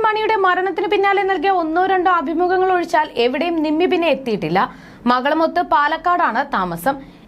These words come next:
എന്നെയും ഒരു കുഞ്ഞിനെ പോലെയായിരുന്നു സ്നേഹിച്ചിരുന്നത്. ഭക്ഷണം കഴിക്കാനിരിക്കുമ്പോൾ ഒരു ഉരുള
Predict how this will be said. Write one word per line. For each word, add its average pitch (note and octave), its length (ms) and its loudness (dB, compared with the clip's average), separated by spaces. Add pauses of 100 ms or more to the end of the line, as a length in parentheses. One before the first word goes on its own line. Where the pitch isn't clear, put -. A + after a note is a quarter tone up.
(160)
എന്നെയും A#4 320 0
ഒരു A#4 160 2
കുഞ്ഞിനെ G4+ 420 0
പോലെയായിരുന്നു F#4 520 2 (120)
സ്നേഹിച്ചിരുന്നത്. A3 760 -2 (280)
ഭക്ഷണം C4 400 0
കഴിക്കാനിരിക്കുമ്പോൾ C4+ 840 0 (180)
ഒരു A#3+ 120 0 (200)
ഉരുള C#4+ 180 2